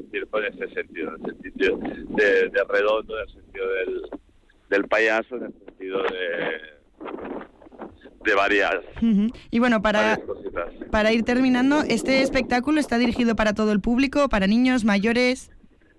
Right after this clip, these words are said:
Speaker 1: Está dirigido para todo el mundo, para tanto público adulto como niños. No, no es un espectáculo infantil,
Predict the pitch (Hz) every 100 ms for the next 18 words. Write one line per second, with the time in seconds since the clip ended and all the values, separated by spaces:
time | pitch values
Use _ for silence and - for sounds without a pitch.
0 | - - - - 123 147 156 156 147 151
1 | 143 123 - 123 110 101 101 87 80 -
2 | _ 95 92 90 82 85 80 80 78 80
3 | - _ _ - 101 - 92 113 113 104
4 | 104 110 104 101 98 95 95 90 87 85
5 | 80 98 107 123 - 120 107 101 98 101
6 | 113 117 113 110 95 131 135 - 143 131
7 | 135 - 107 101 98 104 95 - 90 -
8 | 113 151